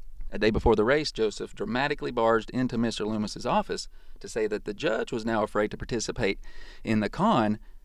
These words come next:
and that they needed a couple hundred dollars to throw his way for a little encouragement. And on top of that, the jockey had threatened to expose the whole thing, too. When it was all said and done, he had taken Mister Loomis for an additional seven, additional seventeen hundred dollars. Then came the,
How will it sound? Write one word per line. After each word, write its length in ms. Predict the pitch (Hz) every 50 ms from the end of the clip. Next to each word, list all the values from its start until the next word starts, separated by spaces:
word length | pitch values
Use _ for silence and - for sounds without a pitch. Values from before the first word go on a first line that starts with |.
| - - -
and 260 | - 185 220 233 202
that 100 | 156 -
they 100 | - 113
needed 220 | 113 113 107 101 101
a 40 |
couple 260 | - 120 113 - 110 104
hundred 220 | 110 107 104 98
dollars 300 | 117 127 123 117 107 -
to 80 | - 101
throw 220 | - 113 104 98
his 180 | 101 107 104 104
way 200 | 110 104 98 95
for 160 | 95 - 90
a 40 | 87
little 240 | 95 95 98 - 101
encouragement. 640 | 101 98 - 135 143 131 98 82 - - 80 - - - - - -
And 100 | - 110
on 80 | 107
top 220 | - 131 117 104 -
of 80 | 101
that, 240 | 127 135 143 139 -
the 80 | 107 101
jockey 520 | 107 123 139 156 175 170 - 107 98 -
had 240 | - - - 107 -
threatened 280 | 113 110 110 - 104
to 80 | 104 104
expose 420 | 98 - - - 107 104 101 101
the 100 | 101 95
whole 160 | 101 101 80 -
thing, 240 | - 82 85 87
too. 340 | - - 156 185 - - - - - - - - - - - - - -
When 160 | - 104 110
it 60 | 98
was 140 | 98 104 101
all 160 | 120 117 113
said 220 | 104 - 120 117 110
and 100 | 107 107
done, 360 | 139 160 165 135 117 117 117 - - - -
he 100 | - 113
had 100 | 110 -
taken 300 | - 123 117 - 113 113
Mister 300 | 127 143 147 - 160 156
Loomis 280 | 151 147 143 139 131 -
for 140 | - 117
an 60 | 113 113
additional 380 | 110 117 120 113 - 101 95
seven, 400 | - - - 131 143 147 139 - - -
additional 400 | - 101 127 131 - - 113 98
seventeen 720 | 92 - - 131 139 147 143 123 - 143 139 139 135 131 - - - - - -
hundred 380 | - 113 123 127 123 123 123 117
dollars. 460 | 107 104 104 - - - - - - - - - - - - - - - - - -
Then 280 | - 92 113 131 143 127
came 260 | - 127 113 117 113
the, 100 | 110